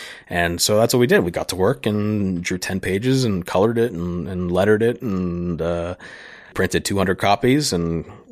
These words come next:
here comes that weekend. And, uh, I think it was just a couple, a few days before, we, we got approached by, uh, C T V, uh, Northern Ontario. They wanted to do a piece on the, uh, on the book. So Davis got interviewed,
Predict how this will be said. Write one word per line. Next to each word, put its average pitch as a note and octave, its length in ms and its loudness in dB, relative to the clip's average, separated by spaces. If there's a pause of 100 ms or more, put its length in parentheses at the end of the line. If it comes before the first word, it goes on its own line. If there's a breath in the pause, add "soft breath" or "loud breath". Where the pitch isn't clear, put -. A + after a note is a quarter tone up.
(420)
here F2 120 -4
comes F2+ 180 -2
that F2+ 160 4
weekend. A#2+ 540 4
And, F#2+ 320 -2 (100)
uh, A#2 300 6
I A#2+ 40 2
think C#3+ 140 6
it B2+ 40 2
was B2+ 100 2
just - 160 4
a B2+ 40 0
couple, C#3 380 6
a B2 40 4
few D3 120 4
days C3+ 160 6
before, B2 580 6
we, A#2+ 540 6 (560 loud breath)
we B2 140 2
got A#2 180 6
approached A2 640 2
by, G#2 600 4
uh, F#2+ 500 4
C A2 300 4
T G2+ 180 2
V, B2+ 580 6
uh, A2 180 0
Northern G2+ 340 0
Ontario. B2 420 4
They A2+ 120 4
wanted G2 220 2
to G2+ 80 -4
do F#2 120 -4
a - 20 -4
piece G2+ 320 -2
on F#2 160 -2
the, F2+ 300 -4
uh, F2 160 0
on E2+ 140 -2
the E2+ 60 0
book. F3 460 4
So F#2 340 2
Davis F2 360 0
got F2+ 160 -2
interviewed, E2 500 -4